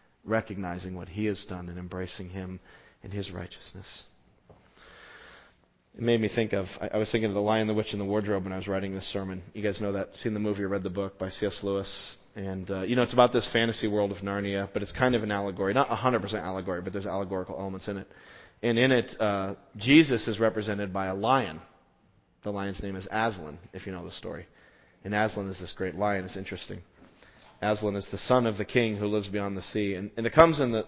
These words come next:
this first book, the time when the children, uh, finally get to meet Aslan face to face. They've just heard a lot about him, but they never get to meet him.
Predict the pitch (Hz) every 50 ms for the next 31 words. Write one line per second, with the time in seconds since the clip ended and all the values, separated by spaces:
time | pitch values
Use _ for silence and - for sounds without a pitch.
0 | - 104 107 101 95 - - - - - 131 123 - 117 107 120 123 113 104 -
1 | - - - - - - - - - 110 - - 123 123 123 117 113 110 104 104
2 | 101 95 - - - - - 151 156 160 135 110 101 101 101 104 107 - - -
3 | - - - - - _ _ _ - - 98 98 98 95 95 - - - _ _
4 | _ _ _ _ _ - - - 120 123 123 123 120 110 92 107 - - 104 101
5 | 110 113 117 - 101 101 95 90 90 95 92 90 90 - 101 98 95 - - 92
6 | - 101 95 90 87 - - 101 101 101 127 135 - 117 127 143 135 131 120 110
7 | 104 104 101 95 98 92 90 92 95 95 92 95 - 101 104 104 104 98 98 -
8 | 98 101 98 95